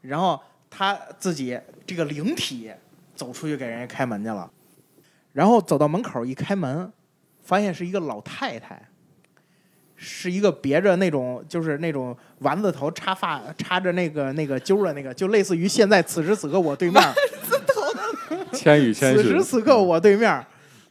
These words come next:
Speaker 1: 哎，瓜姐现在这个造型。
Speaker 2: 丸子头的老太太。
Speaker 1: 嗯。哎，今晚上你不许对着我们笑啊。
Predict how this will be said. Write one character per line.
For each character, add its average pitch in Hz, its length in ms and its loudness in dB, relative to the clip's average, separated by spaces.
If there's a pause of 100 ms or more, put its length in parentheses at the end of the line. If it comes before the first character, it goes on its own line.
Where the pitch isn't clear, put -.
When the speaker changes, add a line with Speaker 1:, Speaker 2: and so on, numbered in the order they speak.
(140)
Speaker 1:
哎， 151 200 -6
瓜 233 340 0
姐 156 280 -4
现 165 160 -2
在 156 140 0
这 151 100 -4
个 143 80 -4
造 127 180 -6
型。 120 140 -12 (200)
Speaker 2:
丸 190 280 -8
子 254 100 -8
头 127 240 -8
的 170 120 -8
老 208 160 0
太 370 300 -4
太。 392 100 -6
Speaker 1:
嗯。 - 40 -10
哎， - 140 -18
今 226 140 4
晚 202 100 6
上 202 100 2
你 180 60 2
不 190 120 2
许 165 100 4
对 170 160 4
着 151 100 2
我 143 140 -2
们 - 100 -8
笑 202 200 -2
啊。 117 180 -2